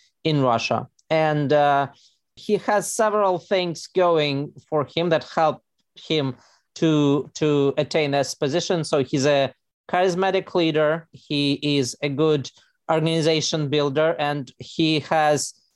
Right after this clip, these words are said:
the moral authority because despite various methods of persecution against him, he, uh, was able to continue his work. So this sentencing that we are witnessing, it's not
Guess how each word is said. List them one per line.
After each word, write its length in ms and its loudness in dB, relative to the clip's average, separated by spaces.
the 140 0
moral 480 2
authority 840 -2
because 640 -2
despite 840 0
various 800 2
methods 400 -2
of 180 -4
persecution 720 0
against 440 -2
him, 380 0
he, 600 0
uh, 300 2
was 340 -2
able 360 0
to 120 -8
continue 800 0
his 240 -6
work. 440 0
So 520 2
this 360 2
sentencing 800 -2
that 260 0
we 240 0
are 140 2
witnessing, 840 -2
it's 260 -4
not 380 0